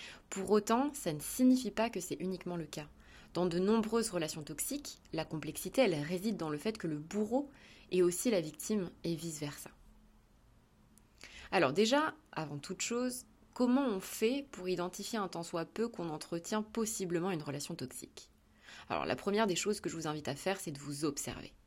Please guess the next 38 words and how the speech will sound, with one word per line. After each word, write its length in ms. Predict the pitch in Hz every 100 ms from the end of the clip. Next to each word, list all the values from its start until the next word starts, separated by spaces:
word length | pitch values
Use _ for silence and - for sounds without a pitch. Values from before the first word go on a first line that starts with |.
| _ - - - -
J'entends 280 | 170 170 175
par 120 | 185
là 100 | 240
être 220 | 214 170
vigilant 680 | 151 160 165 170 165 185 254 - -
à 120 | 175
ses 180 | 170 175
ressentis, 640 | 170 160 160 147 - - - -
à 60 | 160
ses 300 | - 165 151
émotions, 520 | 156 151 - 156 180 - - -
à 120 | - 175
ses 120 | 175
sentiments 640 | - 185 175 170 143 165 - - -
qui 140 | - -
apparaissent 480 | 196 220 208 196 214
en 80 | 180
nous 160 | 175 208
lorsqu'on 320 | 180 - 180
est 20 |
en 100 | 180
contact 720 | 175 196 185 202 - - - - _
avec 240 | 170 170 -
quelqu'un. 340 | 165 - 147 - _ _ _ _ _ - - -
Et 60 | -
puis 200 | - 208
on 60 | 226
se 140 | 220
regarde, 340 | 220 185 143 143 -
on 60 | 160
se 100 | 185
regarde 240 | 190 214
vraiment 180 | 190 208
avec 160 | 180
profondeur 460 | - 196 185 190 208
dans 100 | 180
le 60 | 180
miroir. 380 | 175 160 143